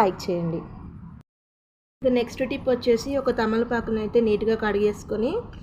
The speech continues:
అందులో అయితే ఒక రెండు మూడు లా-, మిరియాలు, ఒక రెండు అయితే లవంగాలు, ఒక చిన్న వెల్లుల్లి రెబ్బ మొత్తం వేసి దీన్ని అయితే ఇట్లా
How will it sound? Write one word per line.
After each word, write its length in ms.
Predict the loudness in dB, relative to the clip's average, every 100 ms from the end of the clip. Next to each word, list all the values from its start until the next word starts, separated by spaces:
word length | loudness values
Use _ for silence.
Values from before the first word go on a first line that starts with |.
| -16 -10 -2
అందులో 280 | 0 2 2
అయితే 220 | 0 0 -2 -2 -8 -14 -14
ఒక 100 | -6 -2
రెండు 200 | 0 0 0
మూడు 180 | 0 0
లా-, 200 | -2 -4 0
మిరియాలు, 480 | 2 4 4 4 2 0 -6 -16 -16 -18 -18 -18 -16 -16 -16 -18 -8
ఒక 100 | -2
రెండు 180 | 0 2
అయితే 140 | 2 2 2
లవంగాలు, 580 | 2 2 2 2 0 -2 -6 -14 -16 -16 -16 -16 -16 -18 -18 -18 -18 -18 -18 -16 -18 -18 -18 -18 -18 -16 -16 -16 -16 -16 -16 -16 -8
ఒక 140 | -8 -4
చిన్న 220 | 0 2 4 6
వెల్లుల్లి 420 | 6 6 6 6 4
రెబ్బ 200 | 0 -4 -4 -8 -16 -18 -16 -16 -14 -10
మొత్తం 240 | 0 4 6
వేసి 260 | 4 4 0 2
దీన్ని 200 | 4 4
అయితే 160 | 4 2
ఇట్లా 220 | 2 0